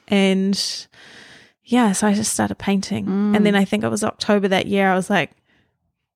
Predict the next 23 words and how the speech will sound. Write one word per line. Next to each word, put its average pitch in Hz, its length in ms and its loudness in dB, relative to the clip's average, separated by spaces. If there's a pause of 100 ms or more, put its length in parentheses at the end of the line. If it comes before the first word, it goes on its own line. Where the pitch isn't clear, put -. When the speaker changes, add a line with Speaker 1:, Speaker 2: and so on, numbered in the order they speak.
(140)
Speaker 1:
"I'm 330 120 -8
just 233 180 -6
gonna 220 140 -2
sell 349 260 0
these." - 440 -4
<laughs> 202 140 0
Speaker 2:
Yeah, 330 440 2 (100)
brilliant. 226 520 -4
Speaker 1:
And 247 140 2
I'd 285 160 4
been 294 200 2
using 226 480 0
all 269 320 2
old 233 180 2
canvases 202 600 -2
that 190 120 -2
I 185 100 2
had 190 200 -4
lying 185 300 -6
around. 180 680 -4
Um, 180 360 -2
I 196 120 -4
had 180 380 -4